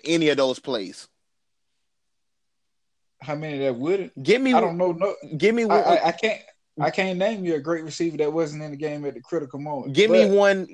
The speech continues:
Speaker 1: give me one from, from this time: DeAndre Hopkins or Odell Beckham or, you know, Antonio Brown or,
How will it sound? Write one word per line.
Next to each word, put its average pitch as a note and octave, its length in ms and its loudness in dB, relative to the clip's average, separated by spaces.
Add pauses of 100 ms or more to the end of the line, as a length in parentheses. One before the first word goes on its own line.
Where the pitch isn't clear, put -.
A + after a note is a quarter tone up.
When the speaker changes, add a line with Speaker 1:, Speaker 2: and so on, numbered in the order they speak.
Speaker 1:
give F3+ 160 4
me G#3+ 80 -2
one G3 280 0
from, F3+ 220 -4
from D#3+ 220 -4
this G#3 220 2
time: B2 320 -2
DeAndre D#3 460 -2
Hopkins D3 500 -4
or A2+ 160 -8 (240)
Odell D#3 360 0
Beckham C#3+ 460 -6
or, G2+ 220 -14 (200)
you C3 140 -10
know, A#2+ 160 -8
Antonio D#3 600 -4
Brown C3+ 640 -4
or, - 120 -20